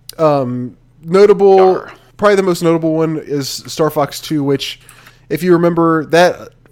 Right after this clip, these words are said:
Speaker 1: never was officially released. When they came out with the Super Nintendo Classic, uh, they put that on there, and that was the first time it ever came out. They, they made the game, like, eighty or ninety percent, and then never ended up, uh, releasing it.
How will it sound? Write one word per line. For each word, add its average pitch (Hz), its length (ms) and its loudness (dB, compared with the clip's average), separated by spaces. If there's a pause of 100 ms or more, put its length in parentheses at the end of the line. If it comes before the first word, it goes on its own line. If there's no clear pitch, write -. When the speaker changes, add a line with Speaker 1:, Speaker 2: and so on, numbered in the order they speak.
(120)
Speaker 1:
never 190 400 4
was 170 220 2
officially 180 560 -2
released. 156 540 -4
When 147 160 -8
they 147 100 -4
came 185 220 -4
out - 100 -2
with 151 140 -8
the 151 320 -6
Super 170 260 -8
Nintendo 151 400 -4
Classic, 160 600 -4 (1000)
uh, 127 180 -8
they 139 140 -2
put 175 180 -4
that 160 160 2
on 151 160 0
there, 160 140 -2
and 135 80 -2
that 139 100 -4
was 131 100 -10
the 123 60 -8
first 147 320 -6
time 135 240 -6
it 131 60 -6
ever 131 120 -8
came 127 200 -8
out. 131 140 -6
They, 143 100 -6
they 151 260 -10
made 165 360 -2
the 151 60 -6
game, 147 360 -4
like, 120 300 -10
eighty 135 220 -8
or 131 80 -4
ninety 139 220 -4
percent, 127 480 -8 (340)
and 135 140 -2
then 139 260 0
never 143 240 -2
ended 131 240 -6
up, - 340 -8
uh, 117 180 -10
releasing 113 500 -10
it. 101 240 -12